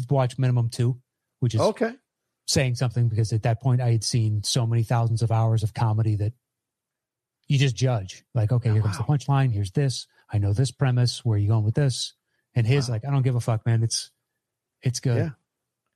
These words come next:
Speaker 2: Apparently, Marc Maron interviewed him.
Speaker 1: LeBeau, I'm not surprised.
Speaker 2: And he
Speaker 1: Maron was
Speaker 2: talks
Speaker 1: a door guy
Speaker 2: Yeah.
Speaker 1: when, uh, LeBeau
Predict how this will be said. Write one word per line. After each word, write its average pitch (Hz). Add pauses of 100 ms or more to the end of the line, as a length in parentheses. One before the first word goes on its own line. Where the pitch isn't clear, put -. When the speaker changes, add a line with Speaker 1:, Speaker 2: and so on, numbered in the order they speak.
(500)
Speaker 2:
Apparently, 196
Marc 170
Maron 135 (240)
interviewed 104
him. 95 (720)
Speaker 1:
LeBeau, 151
I'm 202
not 151
surprised. 127 (260)
Speaker 2:
And 143
he 147
Speaker 1:
Maron 202
was 202
Speaker 2:
talks 156
Speaker 1:
a 170
door 175
guy 147 (340)
Speaker 2:
Yeah. 139
Speaker 1:
when, 139
uh, 131
LeBeau 156